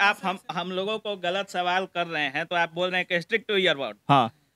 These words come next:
Speaker 1: तो आप भी अपने भाई को उस टाइम कॉल कर सकते थे जब मनीष कश्यप जी बोले कि "प्लीज इनको फंडिंग किया जाए
Speaker 2: हाँ।
Speaker 1: और इनका, इनको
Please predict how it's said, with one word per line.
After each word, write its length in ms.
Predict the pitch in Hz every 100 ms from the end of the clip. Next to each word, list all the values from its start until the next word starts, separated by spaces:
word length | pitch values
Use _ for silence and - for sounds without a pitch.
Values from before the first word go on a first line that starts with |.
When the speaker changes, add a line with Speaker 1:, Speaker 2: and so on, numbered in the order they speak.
| _
Speaker 1:
तो 140 | 202 -
आप 260 | 185 214 247
भी 120 | 220 247
अपने 280 | 233 233
भाई 280 | 220 190 214
को 120 | 220
उस 180 | 226 208
टाइम 160 | 226 214
कॉल 240 | 202 233
कर 220 | 214 233
सकते 340 | 233 208 - 170
थे 200 | 180 214
जब 160 | 214
मनीष 340 | 214 214 233 214 226
कश्यप 240 | 226 233
जी 120 | 196
बोले 280 | 202 214 233
कि 100 | 220
"प्लीज 340 | - 202 214
इनको 260 | 208 202 202
फंडिंग 400 | - 185 226 277
किया 220 | 220 185
जाए 280 | 156 156 208
Speaker 2:
हाँ। 180 | 147 135
Speaker 1:
और 160 | 127 208
इनका, 300 | 220 220 214 - 220
इनको 500 | 220 226 247 240